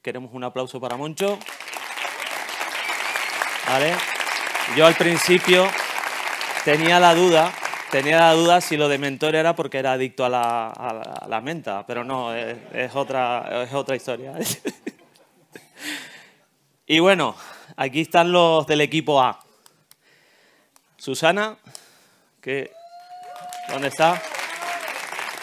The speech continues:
¿Dónde está Susana? Susana,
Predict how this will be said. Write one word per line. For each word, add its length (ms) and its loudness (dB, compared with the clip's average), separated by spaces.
¿Dónde 120 0
está 160 4
Susana? 440 0
Susana, 600 4